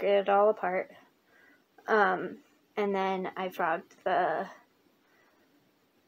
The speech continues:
flower mandala square thing. Um, I haven't frogged the shorts yet, but I think I am going to frog the shorts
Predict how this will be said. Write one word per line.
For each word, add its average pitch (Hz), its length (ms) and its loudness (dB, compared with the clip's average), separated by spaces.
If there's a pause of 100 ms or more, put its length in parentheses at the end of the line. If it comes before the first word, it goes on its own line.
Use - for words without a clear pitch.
(640)
flower 185 760 -2
mandala 180 880 -4 (280)
square 180 520 -6
thing. 175 300 -10 (1200)
Um, 220 300 0
I 220 80 -2
haven't 233 320 2
frogged 262 320 2
the 254 80 4
shorts 233 340 2
yet, 220 200 2
but 202 80 4
I 196 80 0
think 208 200 -10
I 190 140 -6
am 202 260 -4
going 254 200 -4
to 247 60 -8
frog 254 260 -4
the 262 80 -4
shorts 247 420 -4